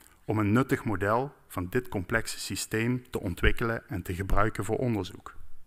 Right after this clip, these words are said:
En het is juist Maastricht dat een zeer vruchtbare omgeving is gebleken voor dit soort modellenwerk. Door intensieve samenwerking tussen ingenieurs,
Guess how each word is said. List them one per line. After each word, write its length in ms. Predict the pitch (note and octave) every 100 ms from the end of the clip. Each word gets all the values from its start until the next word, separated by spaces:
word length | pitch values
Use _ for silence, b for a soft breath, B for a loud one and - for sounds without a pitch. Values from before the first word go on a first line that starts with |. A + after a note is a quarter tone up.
| - B B B B B
En 120 | -
het 140 | G2+ F#2+
is 120 | F#2
juist 280 | G#2+ G2 -
Maastricht 840 | G2+ F#2 - - E3 - - - b b b b
dat 160 | A2+
een 140 | A#2+ A2+
zeer 500 | G#2+ A#2+ B2+ - - - _
vruchtbare 600 | - C3 - A#2 A#2 A2+
omgeving 600 | - G2+ A#2 B2 F#2+ F#2
is 140 | -
gebleken 500 | F#2+ F2+ F#2 F#2 B2+ B B B
voor 260 | - F#2+
dit 200 | F#2+ A#2
soort 460 | - A#2 G#2+ - -
modellenwerk. 760 | A2 G#2+ F#2+ F2 F2 E2+ - - _ _ _ _ B B B B
Door 200 | - G2 -
intensieve 540 | D3+ D#3 C3+ B2 G#2+
samenwerking 800 | - A#2+ B2 C3 B2+ B2+ B2 A#2+
tussen 240 | G#2+ -
ingenieurs, 840 | G#2 G2 G2+ F#2+ G#2+ B2+ C#3 -